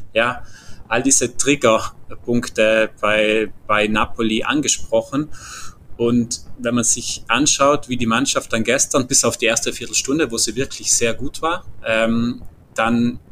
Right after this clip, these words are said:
das Ganze auf dem Feld umgesetzt hat, finde ich, ähm, war es vielleicht ein bisschen zu viel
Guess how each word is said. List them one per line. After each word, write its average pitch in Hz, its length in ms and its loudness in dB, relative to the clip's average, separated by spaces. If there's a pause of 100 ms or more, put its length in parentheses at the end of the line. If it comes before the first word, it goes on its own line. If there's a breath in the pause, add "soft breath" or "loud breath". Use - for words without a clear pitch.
(420)
das - 200 0
Ganze 120 420 0
auf 113 140 -4
dem 110 100 -6
Feld 135 320 -2
umgesetzt - 580 -2
hat, - 260 -4 (400 loud breath)
finde 139 380 4
ich, 151 540 2
ähm, 127 600 -2 (200)
war 117 140 0
es 135 100 2
vielleicht 135 380 2
ein 131 100 -2
bisschen - 260 0
zu - 200 -2
viel - 280 -8